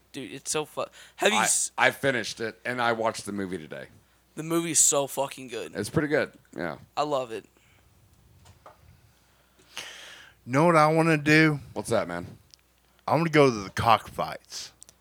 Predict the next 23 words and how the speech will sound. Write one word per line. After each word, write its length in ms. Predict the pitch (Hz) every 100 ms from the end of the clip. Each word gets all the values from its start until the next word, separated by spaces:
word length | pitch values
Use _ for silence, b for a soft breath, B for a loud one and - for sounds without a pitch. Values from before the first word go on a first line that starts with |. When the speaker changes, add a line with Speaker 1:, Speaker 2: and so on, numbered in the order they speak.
| b b b -
Speaker 2:
Oh, 140 | 95
that's 200 | 98 110
Tia-, 300 | - 113 90 - _
Tijuana. 800 | - 120 92 - - 98 107 69 55 _ _ _ _
Speaker 1:
Tijuana? 500 | - 135 131 143 175 - b b b b b b b b -
Speaker 3:
Well, 180 | 90 120
let's 160 | 127
go 200 | - 123
to 140 | 120 127
Tijuana. 540 | 123 117 127 107 85 _ _ _ _
Speaker 2:
So 300 | - 131 101 -
Speaker 1:
Yes, 480 | 120 139 156 - - -
sir. 680 | - - 143 160 131 71 - _ _ _ _ _ _ _ _ _ 85
Speaker 2:
Yeah, 140 | 87
that's, 280 | 90 98 - -
that's 200 | 95 -
a 60 |
decent 340 | 71 92 85 82
little 180 | 90 76
haul. 420 | 90 87 76 67 _ _ _ _ _ _ _ _ b b b b b b b b b b _ _ _ _
Speaker 3:
Closer 380 | - 110 110 113
than 100 | 98
Cambodia. 720 | 117 110 101 101 131 104 101